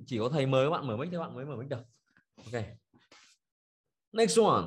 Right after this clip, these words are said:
Mình tập trung các bạn nhé. Focus là tập trung. Các bạn vừa học tiếng Anh vừa ghi lại nhé. Focus là tập trung. Focus mean tập trung các bạn nhé.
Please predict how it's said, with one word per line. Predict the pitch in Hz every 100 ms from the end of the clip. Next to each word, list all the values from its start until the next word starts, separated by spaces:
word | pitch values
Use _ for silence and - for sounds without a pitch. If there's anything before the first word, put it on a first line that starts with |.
| 87
Mình | 117 117
tập | 139
trung | - 196
các | 208
bạn | 151
nhé. | 180 170 -
Focus | 208 208 101 -
là | 104
tập | 107 -
trung. | 165 135
Các | 160
bạn | 127
vừa | 123
học | 120 117
tiếng | 139
Anh | 147
vừa | 127
ghi | 143
lại | 151 98
nhé. | 143 151 -
Focus | 165 104 - - - _ _ _ -
là | 98
tập | 113 -
trung. | 175 123 - - _ _ _ _ _ _ _ _ _
Focus | 151 143 113 - 123
mean | 131 123
tập | 117 -
trung | 151 135
các | 139
bạn | 104
nhé. | 123